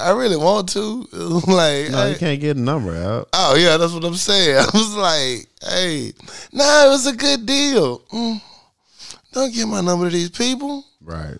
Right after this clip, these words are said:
Speaker 1: They just want me to have grandkids. Either little girl that come work and, yeah, she gonna get, she gonna get that number. <laughs> It's like, "We don't care who we give it to.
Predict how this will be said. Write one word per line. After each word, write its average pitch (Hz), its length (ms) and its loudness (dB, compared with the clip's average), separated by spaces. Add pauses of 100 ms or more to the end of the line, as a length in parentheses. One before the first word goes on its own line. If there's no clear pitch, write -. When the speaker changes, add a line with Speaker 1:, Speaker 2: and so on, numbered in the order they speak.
(100)
Speaker 1:
They 170 100 -2
just 160 160 -4
want 127 180 -4
me 117 60 -4
to 110 80 -4
have 95 80 -6
grandkids. 107 680 -8
Either 147 140 -10
little 143 280 -6
girl 139 140 -6
that 131 120 -10
come 131 220 -6
work 127 240 -2
and, 113 240 -10 (140)
yeah, 117 260 -2
she - 160 -2
gonna 123 220 -2
get, 120 240 -6 (100)
she - 160 -4
gonna 123 180 -2
get 147 260 -2
that 110 180 -2
number. 110 320 -4 (340)
<laughs> 107 400 -2
It's 156 1040 4
like, 120 120 -2
"We 160 80 0
don't 117 120 -2
care 98 140 -6
who 131 160 0
we 110 100 -4
give 92 260 -10
it 90 100 -10
to. 85 200 -10